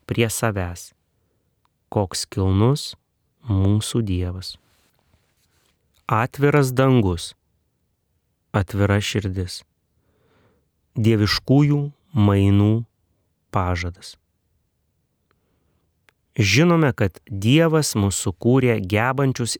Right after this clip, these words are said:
ir galinčius jį pažinti asmeniškai ir artimai. Sakėme, kad šis gebėjimas apima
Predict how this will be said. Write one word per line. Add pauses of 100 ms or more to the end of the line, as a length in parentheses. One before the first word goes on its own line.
ir
galinčius
jį
pažinti (520)
asmeniškai (460)
ir
artimai. (1160)
Sakėme, (720)
kad
šis
gebėjimas (100)
apima